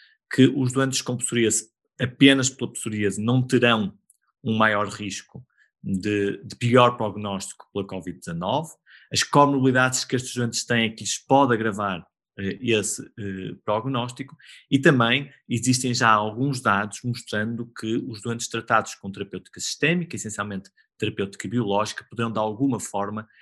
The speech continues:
eh, estar ou ter um menor risco de um pior prognóstico pela infecção de sars cov dois. Neste estudo incluímos trinta e três, eh, trinta e três doentes,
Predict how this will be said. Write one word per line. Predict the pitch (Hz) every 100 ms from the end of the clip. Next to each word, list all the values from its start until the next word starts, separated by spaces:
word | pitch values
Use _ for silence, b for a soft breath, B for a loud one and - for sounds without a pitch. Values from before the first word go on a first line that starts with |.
| b -
eh, | 110 -
estar | - - 104 107 113 -
ou | 104
ter | 101 113
um | 117
menor | 120 117 123 113
risco | - 104 104 - 107 - b b -
de | 104
um | 110
pior | - 107 110 110 -
prognóstico | 101 98 98 98 95 - - _
pela | - 98
infecção | 98 98 95 - 95 95 98 -
de | 95 95
sars | - 95 92 -
cov | 95 87
dois. | 85 - - _ _ -
Neste | 147 156
estudo | - - 165 156 156 151
incluímos | 131 131 131 131 123 -
trinta | - 143 135
e |
três, | 139 127 117 -
eh, | - 113
trinta | 139 139
e |
três | 135 123 110
doentes, | 104 98 117 143 - -